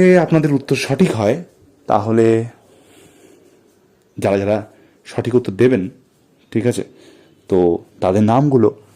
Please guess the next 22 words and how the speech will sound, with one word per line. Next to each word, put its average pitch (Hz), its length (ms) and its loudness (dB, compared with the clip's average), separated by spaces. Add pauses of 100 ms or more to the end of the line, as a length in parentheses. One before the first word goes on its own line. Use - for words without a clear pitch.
(540)
আমি 95 400 -2 (800)
আমার 120 340 0 (640)
পরবর্তী 185 680 2 (300)
যে 110 360 2 (220)
ভিডিও, 104 360 2
সেটা 104 200 -2
যেই 107 300 2
আসুক, 95 260 -2 (500)
সেটা 107 260 -4
প্রত-, - 360 -4
কোনো 113 120 2
একটা 104 120 0
প্রতিবেদন 113 460 0
পাঠ 101 280 0
হোক, 104 180 -6 (320)
সেটা 131 200 -2
কোনো 123 160 -2
একটা, 107 160 -2 (500)
অন্য 123 180 4
কোনো 131 140 0
একটা 117 120 0
অডিও 107 320 4